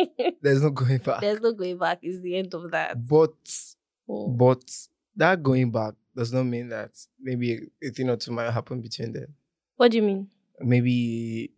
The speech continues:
Speaker 1: uh, say casual sex could
Speaker 2: Mm.
Speaker 1: happen. I, like, she might not just see him as,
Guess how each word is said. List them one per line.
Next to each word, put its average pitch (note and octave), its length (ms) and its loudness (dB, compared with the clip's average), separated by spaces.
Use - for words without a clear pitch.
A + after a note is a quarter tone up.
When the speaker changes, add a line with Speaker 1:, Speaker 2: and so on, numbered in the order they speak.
Speaker 1:
uh, A2+ 520 0
say A2+ 500 -4
casual A#2 320 2
sex - 380 -6
could G3 160 -2
Speaker 2:
Mm. G#2+ 40 2
Speaker 1:
happen. A2 360 -4
I, A#2 200 2
like, B2+ 300 2
she - 160 -2
might B2+ 180 4
not D#3 140 0
just C#3 200 0
see C3 120 -4
him A#2 100 -2
as, - 560 -8